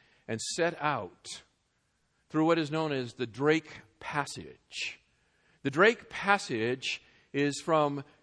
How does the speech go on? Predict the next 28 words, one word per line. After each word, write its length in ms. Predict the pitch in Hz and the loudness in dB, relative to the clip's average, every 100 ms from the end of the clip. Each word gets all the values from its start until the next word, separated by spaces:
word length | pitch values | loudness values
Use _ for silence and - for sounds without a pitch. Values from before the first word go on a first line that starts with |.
| _ - | _ -4
Cape 300 | 196 190 - | 2 2 2
Horn, 420 | 185 185 151 143 | 2 4 4 2
the 80 | 139 | -4
tip 300 | - 202 160 | -2 -4 -4
of 120 | 135 | -4
South 300 | 175 160 156 | 2 2 2
America 540 | 147 147 151 139 135 135 | 0 4 4 2 -4 -2
and 360 | 135 131 127 - _ _ - | -2 -2 -6 -14 _ _ -4
Antarctica, 760 | 139 147 156 156 135 110 95 | 0 4 2 2 -6 -4 -4
and 100 | 113 | -4
it 140 | 123 - _ | -4 -6 _
flows 480 | - 170 175 170 - - | 0 2 2 0 -6 -10
through 260 | 170 151 | -2 0
there, 320 | 123 120 139 147 | 0 0 2 0
and 140 | 139 | -2
the 80 | 135 | -6
current 420 | - 196 165 156 - - 135 | -2 0 0 -4 -18 -20 -8
generally 500 | 127 196 196 175 156 | 0 2 2 0 0
runs 360 | 156 165 160 - | 2 2 0 -6
to 100 | 147 | -6
the 100 | 135 | -2
northeast 800 | 139 143 139 156 143 107 - - _ - | 0 0 -2 -6 -6 -6 -12 -16 _ -12
in 80 | 127 | -6
the 80 | 127 | -4
direction 720 | 135 147 147 - 127 113 117 - | 4 4 4 -4 -8 -8 -8 -2
of 500 | 139 127 117 113 - _ | 2 4 4 0 -14 _
Saint 340 | - - 135 123 | -14 -8 -8 -8
George, 720 | 123 107 82 71 78 - | -6 -6 -6 -14 -16 -16